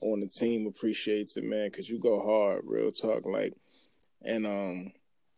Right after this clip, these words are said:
this was, this was just, like, a, a different conversation that we had, you know what I'm saying, today. But, but initially, I wanted to have that conversation with you on the podcast, just about how,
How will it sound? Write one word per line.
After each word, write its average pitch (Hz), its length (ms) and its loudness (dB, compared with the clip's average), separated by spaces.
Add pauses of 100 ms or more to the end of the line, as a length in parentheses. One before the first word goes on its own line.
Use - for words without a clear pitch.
(480)
this 135 200 4
was, 143 160 2
this 139 240 4
was 127 160 0
just, 117 260 2
like, 110 360 2
a, - 460 -4 (180)
a - 300 0
different 135 420 6
conversation 113 680 0
that 101 160 -2
we 113 180 -2
had, 110 460 2
you 113 120 -2
know 113 100 -2
what 110 60 -2
I'm 107 80 -4
saying, 104 640 -2 (260)
today. 110 580 4
But, 98 540 -2
but 92 280 0 (100)
initially, 127 520 8
I 101 80 2
wanted 123 320 2
to 117 100 -6
have 113 240 -2
that - 180 -2
conversation 101 680 -6
with 101 220 -6
you 98 140 -8
on 98 100 -8
the 95 60 -12
podcast, 95 640 -4
just 104 240 -4
about 98 300 -4
how, 107 320 -4